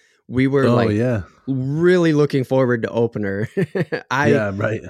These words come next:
Speaker 1: I didn't realize until after. Okay, so it was episode sixty-six and episode sixty-eight that we talked about, like,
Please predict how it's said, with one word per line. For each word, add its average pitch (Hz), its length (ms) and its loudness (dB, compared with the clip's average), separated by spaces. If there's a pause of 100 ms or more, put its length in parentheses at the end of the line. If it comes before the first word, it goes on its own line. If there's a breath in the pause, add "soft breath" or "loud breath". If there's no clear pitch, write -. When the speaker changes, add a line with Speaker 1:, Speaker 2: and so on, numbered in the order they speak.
(640 soft breath)
Speaker 1:
I 139 340 0 (140)
didn't 139 240 2
realize 120 420 0
until 110 480 -2
after. 104 540 -4
Okay, 113 180 -2
so 104 140 -4
it - 20 0
was 117 100 -2
episode 123 320 -4
sixty-six 120 600 -10
and 104 80 -6
episode 104 320 -10
sixty-eight 107 560 -10
that 92 120 -8
we 101 100 -10
talked 95 280 -12
about, 98 320 -10
like, 98 300 -10